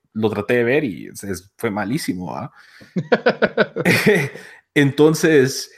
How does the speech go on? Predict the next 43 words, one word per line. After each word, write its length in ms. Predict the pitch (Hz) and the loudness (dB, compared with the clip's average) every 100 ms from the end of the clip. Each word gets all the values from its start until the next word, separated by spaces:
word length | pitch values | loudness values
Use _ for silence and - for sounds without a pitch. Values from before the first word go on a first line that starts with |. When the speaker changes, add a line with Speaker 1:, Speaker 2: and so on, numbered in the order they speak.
| - _ | -20 _
Speaker 1:
pero 200 | - 160 | 0 0
Cobra 280 | 156 180 202 | 2 2 2
Kai, 420 | 202 180 233 185 131 - | 2 2 0 -2 -12 -14
yo, 320 | 139 160 233 | -2 4 4
mis 320 | 247 240 202 - | 4 -2 -4 -8
expectativas 760 | - 175 - 131 208 269 254 | -6 -4 -2 -4 -4 -2 0
eran 260 | 180 151 131 | 0 0 0
bien 240 | 127 127 | 0 -2
bajas, 680 | 107 120 120 107 - - _ _ _ | 0 -2 -2 -10 -18 -20 _ _ _
también 340 | - 113 120 117 | -8 -4 -4 -6
te 100 | 117 | -8
soy 220 | 123 110 | -6 -6
honesto. 520 | 113 120 - 107 107 _ _ _ _ _ _ | -4 -6 -6 -8 -8 _ _ _ _ _ _
Speaker 2:
Ah, 200 | 110 113 143 113 | -4 2 2 2
Speaker 1:
Porque 100 | 104 | -2
Speaker 2:
no, 200 | 107 101 - _ _ | -4 -10 -20 _ _
ajá, 420 | 101 - 107 151 - | -12 -6 -4 -6 -10
ok. 160 | 98 110 143 | -10 -8 0
Speaker 1:
vos, 420 | 156 190 - - - 139 | 2 2 -4 -20 -16 0
porque 360 | 160 165 185 | 2 2 0
yo 200 | 170 208 | 2 2
vi 140 | 233 254 | 2 -2
el, 140 | 240 185 85 | 0 -2 -2
vi 120 | 165 | -4
el 100 | 226 | -6
trailer 760 | - 247 254 247 240 226 208 156 | -4 -2 0 2 4 4 2 -2
y 120 | 131 | -2
dije, 460 | 135 160 - - 90 | -2 -4 -4 -4 -4
"Ah, 200 | - - - | -8 -10 -10
esto 180 | - | -8
se 120 | 180 131 | -4 -2
me 100 | 127 | 0
hace 220 | 135 - | -2 -2
que 80 | - | -2
va 80 | 117 | -2
a 40 | |
ser 240 | - 143 | 0 -4
como 260 | - 143 120 | -2 -6 -4
que 100 | 110 | -4
medio 320 | 104 101 104 | -4 -2 -4
goofy, 760 | 107 220 233 - 208 202 196 185 | -2 -2 -4 -4 -4 -4 -6 -4
medio 380 | 127 107 104 101 | -2 -2 -2 -4
trillado". 760 | 104 95 156 196 196 185 185 | -6 0 2 6 4 2 -2